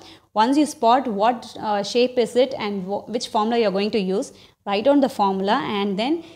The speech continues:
list out what are all the variables that is going to be used in that picture, okay?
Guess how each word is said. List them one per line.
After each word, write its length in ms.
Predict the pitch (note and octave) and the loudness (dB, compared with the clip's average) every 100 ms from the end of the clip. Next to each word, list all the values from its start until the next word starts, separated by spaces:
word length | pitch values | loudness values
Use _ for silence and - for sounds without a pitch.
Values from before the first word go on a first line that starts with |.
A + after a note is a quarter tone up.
| - - | -20 -2
list 260 | A3+ A#3+ D4+ | 0 4 6
out 140 | D#4 | 6
what 260 | B3 A3+ A#3 | 6 4 6
are 120 | A#3+ | 4
all 200 | A#3+ C#4+ | 4 2
the 120 | C#4+ | 2
variables 500 | G3+ A3+ C4 C4+ C4 | 0 0 2 0 -2
that 140 | A#3+ | -4
is 100 | G3 | -6
going 220 | F#3 G3+ G3 | -4 -4 -4
to 80 | |
be 100 | G3+ | -2
used 340 | C#4+ G#3 G3+ G3+ | -2 0 -2 -2
in 120 | F#3 | -2
that 260 | F#3 G3 - - _ _ A#3+ | -2 -4 -8 -20 _ _ -8
picture, 320 | - - - F3 | -4 -2 -2 -4
okay? 340 | G3 F#3+ D4+ | -4 -4 -4